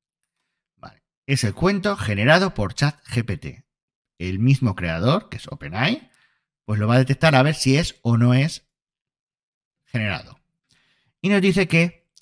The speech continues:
puede ser posiblemente generado por inteligencia artificial.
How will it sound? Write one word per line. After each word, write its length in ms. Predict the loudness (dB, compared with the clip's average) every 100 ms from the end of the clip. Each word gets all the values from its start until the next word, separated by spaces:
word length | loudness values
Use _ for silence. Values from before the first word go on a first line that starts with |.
| _ 0
puede 220 | 4 6
ser 440 | 6 2 0 -12 _ _ -2
posiblemente 1000 | 0 0 2 4 4 4 4 2 0 -6 _
generado 580 | -8 -6 -4 -2 0 -2
por 120 | -4
inteligencia 500 | -6 -8 -10 -10 -12
artificial. 560 | -14 -20 -20 _ -20